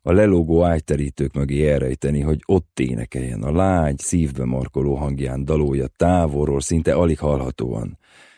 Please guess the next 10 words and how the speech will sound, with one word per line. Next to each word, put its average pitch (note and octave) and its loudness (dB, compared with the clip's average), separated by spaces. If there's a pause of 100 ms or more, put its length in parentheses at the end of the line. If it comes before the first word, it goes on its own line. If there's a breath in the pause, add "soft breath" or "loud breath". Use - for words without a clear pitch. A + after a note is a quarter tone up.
(120)
Madárka, G2+ 0
madárka, C#2 -2
csámcsogó C2 -4
madárka. G1+ -14 (1500)
Mennyire D#2+ 2
meleg A1+ -4
van - -8
idebent? G1+ -10 (640)
Ábel B1 -4
magyaráz. G1+ -12